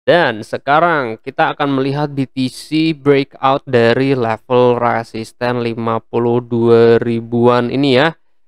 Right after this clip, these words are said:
Karena memang kemarin itu adalah harga terakhir tertinggi bulan September. Nah, sekarang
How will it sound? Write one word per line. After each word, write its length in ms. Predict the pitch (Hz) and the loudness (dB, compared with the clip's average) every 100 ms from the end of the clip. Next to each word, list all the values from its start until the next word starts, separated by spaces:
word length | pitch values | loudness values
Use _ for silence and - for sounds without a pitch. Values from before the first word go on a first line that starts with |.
| _ | _
Karena 320 | - 113 131 | -6 -2 0
memang 560 | 135 127 120 127 139 139 | 0 0 0 0 0 -2
kemarin 720 | 123 123 120 117 123 127 127 | -2 0 2 0 0 0 0
itu 480 | 123 123 _ - 143 - | -4 -8 _ -4 -4 -2
adalah 560 | 123 123 117 120 135 | -2 0 0 0 -2
harga 560 | 131 131 131 123 127 127 | -2 -4 -4 -2 -2 -2
terakhir 640 | 135 123 120 _ 139 135 | -2 -2 -2 _ -6 -4
tertinggi 880 | - 123 - 135 123 127 123 135 131 | -4 -6 -6 -8 -4 -4 -4 -4 -4
bulan 480 | 123 120 113 113 113 | -2 -2 0 0 -2
September. 800 | - 117 _ - 110 113 113 - _ _ _ _ _ | -6 -8 _ -10 -8 -10 -12 -14 _ _ _ _ _
Nah, 80 | 113 | -8
sekarang 480 | - 123 123 131 | -4 -4 -2 -2